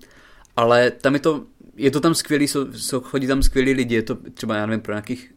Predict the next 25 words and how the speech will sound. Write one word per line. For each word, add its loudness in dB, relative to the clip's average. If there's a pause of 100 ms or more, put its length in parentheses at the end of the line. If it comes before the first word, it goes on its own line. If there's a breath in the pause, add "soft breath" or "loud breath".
sto -8
čtyřicet. -6 (960 loud breath)
A 2 (440)
teď -2
jsem 0
tam 0
vystupoval, 0
teď -4
tam 0
zase -4
vystupovat -4
budu. -4 (1120)
A -6
bylo 2
to, 0
jako 2
tam 2
je 0
to, -2
tam 0
je 0
to -4
vždycky -4
super, -2
ale 0